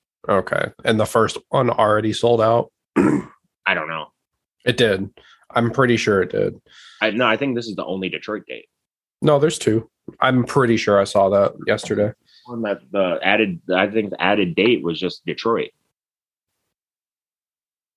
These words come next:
Speaker 2: Like, that's, that's what it, that's what they meant by added, is that they were like, "Hey, we're gonna stop by Detroit."
Speaker 1: Oh, okay.
Speaker 2: Holy shit.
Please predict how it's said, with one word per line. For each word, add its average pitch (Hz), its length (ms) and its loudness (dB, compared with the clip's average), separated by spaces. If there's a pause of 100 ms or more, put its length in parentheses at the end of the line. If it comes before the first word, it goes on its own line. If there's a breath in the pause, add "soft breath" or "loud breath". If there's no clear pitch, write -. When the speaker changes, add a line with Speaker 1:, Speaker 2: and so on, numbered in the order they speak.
(1300)
Speaker 2:
Like, 82 120 -4
that's, 92 260 0
that's 107 240 0
what 104 160 4
it, 85 120 -2
that's 104 180 0
what 98 100 -2
they 90 80 0
meant 90 220 -2
by 80 80 0
added, 80 400 0
is 78 140 -8
that 78 200 -6
they 87 80 -4
were 87 80 0
like, 85 160 -4
"Hey, 127 100 2
we're 104 140 0
gonna 98 140 -2
stop 85 180 -2
by 78 80 -2
Detroit." 71 400 -8 (640)
Speaker 1:
Oh, - 320 0 (100)
okay. 147 300 0 (3000)
Speaker 2:
Holy 120 200 2
shit. - 280 -2